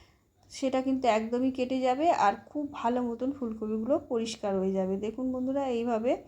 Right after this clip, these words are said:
ভালো করে ফুলকপিগুলোকে আমি গরম জলে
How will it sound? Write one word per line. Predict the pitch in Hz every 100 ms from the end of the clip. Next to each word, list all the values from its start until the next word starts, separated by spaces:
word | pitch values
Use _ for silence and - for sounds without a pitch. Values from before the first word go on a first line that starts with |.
| - - _ _ _ _ _
ভালো | 220 233 233
করে | 240 254
ফুলকপিগুলোকে | 254 226 233 240 240 233 240 254
আমি | 240 240
গরম | 214 208 233
জলে | 226 214 247 403